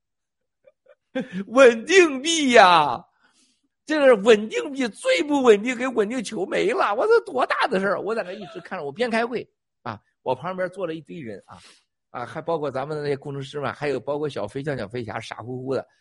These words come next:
在那够看，他根本不知道我在注意啥啊，他不知道我在干啥啊，啊，还有我们长岛市长，还有莫宁小白，他都不知道我心在哪儿呢。我就在等待那一刻，他，他，他，他，他，他，嘣！哎，来一个跳回来了，来一个微转，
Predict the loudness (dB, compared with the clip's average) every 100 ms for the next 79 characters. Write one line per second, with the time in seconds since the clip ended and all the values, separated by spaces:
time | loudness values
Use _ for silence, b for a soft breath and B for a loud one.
0 | _ -8 -4 -2 -2 -4 -4 2 2 2
1 | -4 -6 _ -10 -8 -8 -12 -14 -18 -20
2 | _ _ -20 -8 -4 -4 -4 -4 -4 -4
3 | -8 -14 -18 -20 _ -16 -16 -16 _ _
4 | _ _ -12 -6 -2 0 0 -4 -4 -2
5 | -2 -2 -2 -2 -4 -6 -4 -4 -4 -4
6 | -4 -4 -6 -8 -10 -2 2 2 2 -4
7 | -6 -6 -6 -10 -16 _ _ _ _ _
8 | _ _ 4 4 4 2 2 -4 -4 -2
9 | -4 -6 -10 -10 -12 -8 -8 -8 -8 -8
10 | -6 -8 -8 -10 _ _ _ -2 0 0
11 | -2 -6 -6 -6 -8 -8 -10 B B _
12 | 4 4 -2 _ _ 0 0 -2 -2 -2
13 | -2 -6 -2 0 0 -2 -4 -8 _ -4
14 | -4 -2 -4 -4 -6